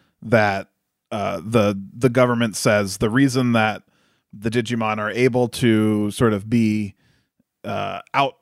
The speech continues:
and about the way they are is because the government is sort of watching out for them and trying to make things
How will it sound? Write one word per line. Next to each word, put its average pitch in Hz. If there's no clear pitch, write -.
and 127
about 127
the 123
way 113
they 107
are 127
is 104
because 110
the 113
government 104
is 104
sort 101
of 95
watching 101
out 92
for 92
them 87
and 95
trying 98
to 98
make 95
things 95